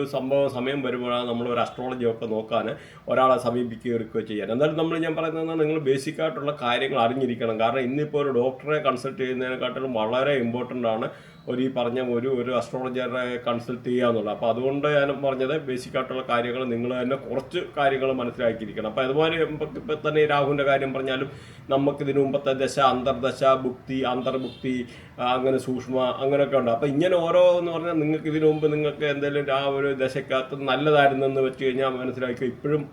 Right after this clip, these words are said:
ആ ഒരു രാഹു ആ ഒരു പൊസിഷൻ ഇപ്പൊ വരുന്ന ആൾക്കാർക്ക് നല്ലതായിരിക്കും. അപ്പം, ഏ, മോശമായിട്ടുള്ള ആൾക്കാർക്ക് മോശമായിട്ടായിരിക്കും വരുന്നത്. അപ്പൊ ഇതിനകത്ത് ഓരോ ആൾക്കാരെയും പറ്റി നമ്മൾ വിശദമായിട്ടുള്ള വീഡിയോ പറയുന്നുണ്ട്. അതുകൊണ്ട് എല്ലാവരോടും പറയാനുള്ളത് ഈ ഒരു സമയത്ത് ഒരു കാരണവശാലും,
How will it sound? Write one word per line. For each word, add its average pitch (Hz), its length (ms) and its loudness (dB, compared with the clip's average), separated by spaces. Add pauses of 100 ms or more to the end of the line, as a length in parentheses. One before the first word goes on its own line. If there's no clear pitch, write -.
ആ 135 280 0
ഒരു 135 240 2
രാഹു 123 400 2 (460)
ആ 139 60 2
ഒരു 139 200 4
പൊസിഷൻ 135 400 -4
ഇപ്പൊ 139 200 -2
വരുന്ന 131 240 4
ആൾക്കാർക്ക് 120 360 0
നല്ലതായിരിക്കും. 135 720 2 (340)
അപ്പം, 151 220 4 (100)
ഏ, 147 60 -2
മോശമായിട്ടുള്ള 147 760 4
ആൾക്കാർക്ക് 139 460 4
മോശമായിട്ടായിരിക്കും 135 920 4
വരുന്നത്. 90 360 -8 (340)
അപ്പൊ 151 140 4
ഇതിനകത്ത് 170 340 4
ഓരോ 175 360 4
ആൾക്കാരെയും 160 520 4
പറ്റി 156 200 -2
നമ്മൾ 151 280 0
വിശദമായിട്ടുള്ള 151 800 2
വീഡിയോ 139 320 2
പറയുന്നുണ്ട്. 123 680 2 (140)
അതുകൊണ്ട് 185 360 4
എല്ലാവരോടും 196 640 6 (100)
പറയാനുള്ളത് 156 880 6
ഈ 175 220 -4
ഒരു 185 180 8
സമയത്ത് 147 480 4
ഒരു 151 480 4
കാരണവശാലും, 139 920 4